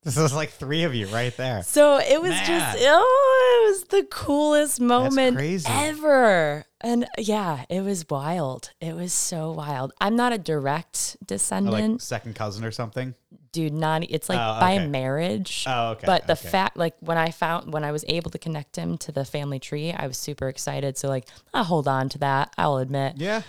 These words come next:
Speaker 2: But yeah, it was really freaking cool. And then I think the day before that,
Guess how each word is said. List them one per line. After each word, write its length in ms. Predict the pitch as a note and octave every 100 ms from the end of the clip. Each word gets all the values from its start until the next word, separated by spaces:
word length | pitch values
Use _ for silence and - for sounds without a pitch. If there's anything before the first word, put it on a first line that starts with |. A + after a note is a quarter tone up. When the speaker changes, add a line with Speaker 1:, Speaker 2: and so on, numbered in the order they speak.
| -
Speaker 2:
But 120 | - F3+
yeah, 140 | E3+
it 60 | -
was 260 | F#3+ F#3+
really 320 | C4+ C#4+ C4+ G#3+
freaking 640 | - - C#4+ A#3+ G#3+ F#3+
cool. 580 | - G#2 F3 B2+ C3+ - _ _ -
And 260 | E3+ F3
then 640 | G#3 G4 E3 C3+ F#3 A3 G#3 _ _ _
I 60 | D#3
think 180 | F#3 F#3+
the 120 | D3
day 200 | D#3 E3+
before 400 | D#3+ - F3 F#3
that, 400 | C#3 B2+ D3+ -